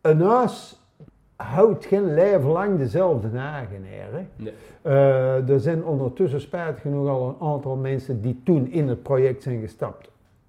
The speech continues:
Speaker 1: ondertussen gestorven. Dat wordt dan vererfd. Maar je verstaat iemand, ik zeg nou maar iets, uw dochter woont in Oostende, die erft dat en die zegt, "Ja, maar zeg,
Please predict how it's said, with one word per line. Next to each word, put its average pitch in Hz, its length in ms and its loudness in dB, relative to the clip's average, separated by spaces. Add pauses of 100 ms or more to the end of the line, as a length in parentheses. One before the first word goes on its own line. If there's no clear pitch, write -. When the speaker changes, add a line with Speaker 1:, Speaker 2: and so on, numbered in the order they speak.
(120)
Speaker 1:
ondertussen 131 580 -4
gestorven. 139 600 -6 (420)
Dat 139 200 4
wordt 127 220 2
dan 110 180 -4
vererfd. 101 880 -10 (240)
Maar 156 480 4 (100)
je 120 140 -2
verstaat 185 540 2 (120)
iemand, 151 560 0 (260)
ik - 60 -20
zeg 165 200 -2
nou 165 160 0
maar 139 160 2
iets, 117 260 -2 (400)
uw 147 180 -2
dochter 156 360 6
woont 147 380 6
in 135 260 2
Oostende, 147 720 2
die 143 200 -2
erft 165 380 0
dat 208 320 2
en 151 180 0
die 143 120 0
zegt, 135 260 2
"Ja, 120 200 -4
maar 104 160 -10
zeg, - 240 -6